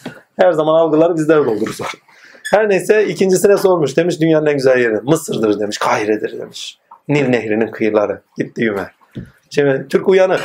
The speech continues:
Bakmış ya demiş Şam güzel yer. Mısır, Kahire o da güzel yer. Şimdi ben İstanbul desem bu beni yer. Demek ki mekanla alakadar değil bu soru. Arkasından patlatmış yani.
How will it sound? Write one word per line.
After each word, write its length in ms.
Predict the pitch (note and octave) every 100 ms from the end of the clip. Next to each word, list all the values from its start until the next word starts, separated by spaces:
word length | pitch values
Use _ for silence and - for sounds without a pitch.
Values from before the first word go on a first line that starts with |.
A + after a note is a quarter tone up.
| - -
Bakmış 460 | D3 C#3+ F#3 F3+ -
ya 260 | - D3+ E3
demiş 240 | C#3 B2+
Şam 340 | - D3+ D#3+ D#3
güzel 340 | A#2+ C#3 B2
yer. 320 | G2+ F2+ - _ - - _ _ -
Mısır, 360 | C#3 C#3 C3 A#2
Kahire 400 | C3 A#2+ A#2 A2+
o 140 | -
da 80 | B2+
güzel 360 | G#2 G2+ A2+ A#2
yer. 120 | - - _ _ _
Şimdi 220 | - C#3+
ben 120 | D#3+
İstanbul 420 | D#3+ D#3+ E3+ D#3+ B2+
desem 320 | A#2+ D3 C#3
bu 100 | C3+
beni 200 | C3 D3
yer. 200 | B2 -
Demek 200 | C#3 D3
ki 80 | -
mekanla 380 | B2+ B2+ D3+ C#3
alakadar 440 | A#2+ A#2 A#2+ D#3
değil 180 | C3+ C3
bu 60 | G#2+
soru. 240 | - G2 - _ _ _ _ _ _ - _ _ _ _ _ _ _
Arkasından 540 | C#3+ C3+ C3 C3 C#3+ C#3
patlatmış 520 | C3 - - C#3 A2
yani. 240 | G#2 F#2+